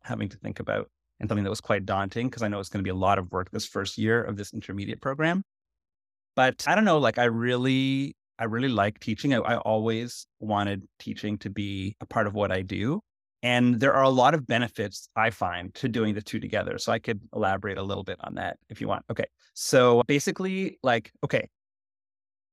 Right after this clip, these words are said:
even my beginner program, when I was teaching it, I felt like I learned so much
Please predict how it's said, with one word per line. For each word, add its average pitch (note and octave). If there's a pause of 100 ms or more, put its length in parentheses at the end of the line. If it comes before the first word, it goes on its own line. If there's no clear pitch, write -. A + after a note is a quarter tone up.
(180)
even G#3
my C4
beginner C#3+
program, D#3
when B2
I A#2
was A#2
teaching E3+
it, F#3 (220)
I C3+
felt D#3+
like C3+
I B2
learned A#2+
so C3
much B2